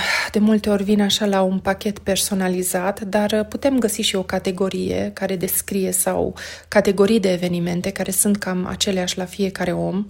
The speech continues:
De exemplu, atunci când, um, avem convingerea că putem muri sau vom muri, putem fi răniți, sunt toate situații, adică sunt reale până la urmă.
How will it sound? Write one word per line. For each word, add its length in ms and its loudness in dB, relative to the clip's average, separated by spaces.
De 80 4
exemplu, 380 4
atunci 320 2
când, 500 2
um, 400 2
avem 260 2
convingerea 640 4
că 120 -8
putem 280 0
muri 380 2
sau 240 2
vom 200 2
muri, 400 4
putem 280 0
fi 220 2
răniți, 580 4
sunt 400 -2
toate 240 0
situații, 420 -2
adică 260 -2
sunt 240 0
reale 580 2
până 200 -2
la 80 -2
urmă. 420 -2